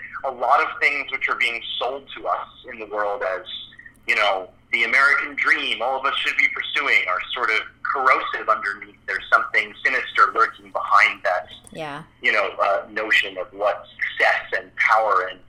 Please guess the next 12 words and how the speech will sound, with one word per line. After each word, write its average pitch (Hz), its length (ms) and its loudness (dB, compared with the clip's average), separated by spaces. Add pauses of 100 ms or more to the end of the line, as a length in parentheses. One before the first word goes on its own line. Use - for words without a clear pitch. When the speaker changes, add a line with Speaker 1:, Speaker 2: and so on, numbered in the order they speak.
(360)
Speaker 1:
happiness 110 500 0 (160)
is. - 180 0 (240)
And 110 300 2
so 117 380 0 (200)
I 117 80 0
think 127 240 -6
the - 100 -12
film 110 280 -2
kind 101 240 -4
of, 95 80 -8 (100)
uh, 90 240 -4
reflects - 400 -2